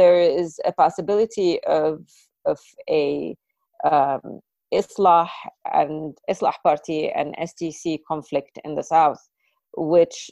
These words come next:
if that could happen, would have just devastating consequences. And right now, there are many groups that are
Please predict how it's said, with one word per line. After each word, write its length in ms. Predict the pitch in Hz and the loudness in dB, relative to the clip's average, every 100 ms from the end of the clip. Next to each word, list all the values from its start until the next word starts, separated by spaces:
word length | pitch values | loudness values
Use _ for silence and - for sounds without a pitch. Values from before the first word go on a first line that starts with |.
| - | -6
if 180 | 165 147 - 156 | -6 -6 -8 4
that 200 | 165 - | 4 4
could 100 | 208 | -2
happen, 480 | 147 143 139 143 151 | 0 0 0 -4 -6
would 100 | 175 | -4
have 220 | 147 143 | -4 -4
just 160 | 143 - | -12 0
devastating 600 | 170 170 175 160 147 135 | 2 2 -2 -2 -2 -4
consequences. 960 | 139 - - - 151 - 156 - - _ _ _ - | -10 -10 -10 -8 -10 -6 -6 -6 -10 _ _ _ -6
And 480 | 170 170 165 165 - | -2 -2 -2 -6 -8
right 320 | - 185 185 | -2 -2 0
now, 240 | 196 202 202 | -2 -2 0
there 220 | 185 175 160 170 | 2 4 6 6
are 280 | 165 156 - | 6 2 -4
many 300 | 190 190 208 | -6 -4 -4
groups 320 | 170 180 180 | -2 -4 -4
that 160 | 170 170 | 0 2
are 180 | 160 | 2